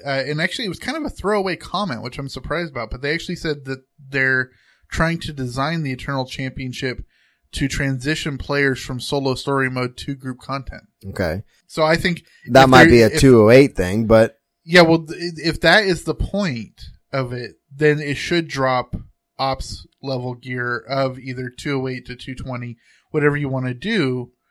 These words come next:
Speaker 1: Maybe, I mean, even if it's not the two twenty-four nightmare, m-, whatever, it's gotta be somewhere in that range
Speaker 2: Yeah.
Speaker 1: if you, if that is your goal.
Speaker 2: Here's, here's, here's my off the cuff, uh,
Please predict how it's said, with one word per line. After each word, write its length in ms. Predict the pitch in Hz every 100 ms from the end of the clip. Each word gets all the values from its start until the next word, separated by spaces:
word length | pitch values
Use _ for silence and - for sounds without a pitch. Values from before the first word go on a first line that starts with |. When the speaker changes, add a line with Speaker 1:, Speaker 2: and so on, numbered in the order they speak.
| _ _
Speaker 1:
Maybe, 400 | 151 156 147 147 151
I 40 |
mean, 140 | 147
even 240 | 147 143 147
if 120 | 135
it's 160 | 131 -
not 320 | 147 135 131
the 80 | 127
two 160 | - 135
twenty-four 400 | 135 123 - 123
nightmare, 360 | 135 135 127
m-, 440 | 120 113 113 127 113
whatever, 400 | 127 120 120 - _ _ _
it's 140 | 143
gotta 200 | - 160
be 160 | 151 139
somewhere 320 | - 156 139
in 240 | 117 147 143
that 160 | 131
range 720 | 127 131 143 139 127 90 85 -
Speaker 2:
Yeah. 60 | 135
Speaker 1:
if 80 | 139
you, 160 | 156
if 160 | 165 151
that 180 | 170 165
is 140 | 156
your 100 | 151
goal. 500 | 131 147 139 101 - _ - -
Speaker 2:
Here's, 240 | 202 247
here's, 380 | 190 190 202 170
here's 260 | 147 156 135
my 380 | 131 120 110 104 -
off 220 | 107 98
the 80 | 95
cuff, 380 | - 92 82 - _
uh, 440 | 87 85 80 78